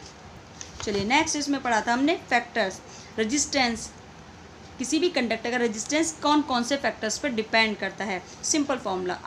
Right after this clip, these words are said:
R equal to rho L upon A, इसी formula से पता लगाते हैं R किस किस पर represent कर रहा है। एल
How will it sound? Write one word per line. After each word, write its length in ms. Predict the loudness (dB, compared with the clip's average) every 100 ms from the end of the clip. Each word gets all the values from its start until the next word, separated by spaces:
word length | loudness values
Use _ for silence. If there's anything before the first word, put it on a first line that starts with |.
| 4
R 120 | 4
equal 360 | 4 0 0
to 80 | 0
rho 220 | 2 2 2 2
L 180 | 0 0
upon 320 | -2 -2 0
A, 140 | -2 -4 -12 -12 -4
इसी 160 | 2
formula 320 | 6 6 6 4
से 120 | 2
पता 200 | 2 4
लगाते 300 | 4 4 2
हैं 80 | 6
R 220 | 6 6
किस 140 | 2
किस 160 | 0 -2
पर 100 | 0
represent 420 | 0 0 0 -2
कर 120 | 0
रहा 100 | -2
है। 180 | 0 4
एल 180 | 4 4